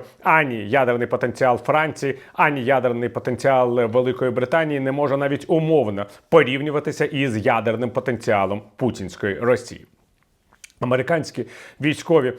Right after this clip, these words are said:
на європейських базах, е, можуть відлякувати Москву, тому що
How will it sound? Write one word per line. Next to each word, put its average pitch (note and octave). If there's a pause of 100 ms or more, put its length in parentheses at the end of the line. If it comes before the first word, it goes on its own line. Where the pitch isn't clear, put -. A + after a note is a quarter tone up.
(200)
на C#3+
європейських C3+
базах, D#3+
е, C#3 (280)
можуть D#3+
відлякувати C#3
Москву, D#3
тому D3
що C#3+